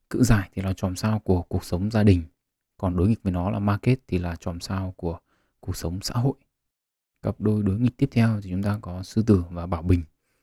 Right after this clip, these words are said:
Sư Tử thì là chòm sao của sự sáng tạo và của tính cá nhân. Thì ngược lại với nó là Bảo Bình là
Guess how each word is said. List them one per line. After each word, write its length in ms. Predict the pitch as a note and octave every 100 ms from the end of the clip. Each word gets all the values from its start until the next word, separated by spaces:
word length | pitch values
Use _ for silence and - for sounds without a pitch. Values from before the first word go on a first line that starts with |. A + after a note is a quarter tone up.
| _ _ _
Sư 180 | - C3 B2+
Tử 180 | A2 F2+
thì 120 | -
là 140 | F#2 F2+
chòm 260 | - F2+
sao 380 | F2+ G#2 G2+ G2
của 200 | - F2 E2+
sự 220 | - G#2
sáng 240 | - F#2+
tạo 220 | A2 B2+ -
và 600 | G2+ F#2+ F2 E2+ E2 E2 _ _ _ _ _ _ _ _
của 220 | F#2 F2 - -
tính 180 | F2+
cá 160 | A2+ F2
nhân. 240 | A2 B2+ G#2 _ _ _ _ _ _
Thì 120 | - G2+
ngược 240 | G2 -
lại 180 | G2+ F#2+
với 80 | F#2+
nó 200 | F2+ A2
là 140 | A2 -
Bảo 180 | - F2
Bình 340 | F2+ F2 E2+
là 160 | E2 E2